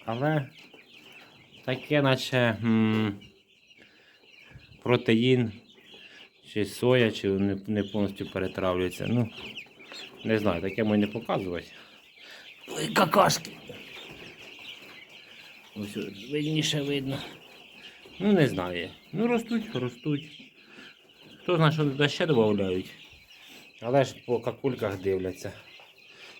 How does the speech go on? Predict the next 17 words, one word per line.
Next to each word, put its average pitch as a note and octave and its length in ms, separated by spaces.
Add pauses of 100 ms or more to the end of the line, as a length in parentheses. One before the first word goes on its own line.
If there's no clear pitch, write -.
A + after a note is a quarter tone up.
(140)
Це A#2+ 120
тут F#3+ 320
сидять D3 400
бройлери. C3+ 440 (1120)
Оп. A2 120 (2500)
Оце D3 220
шкодник, G#2+ 580
я E3 80
не D3+ 100
знаю, G2 200
що - 160
не, A#2+ 400
на B2 180
що B2 160
до A2 120
кормушки B2 460
прив'язують. F2 600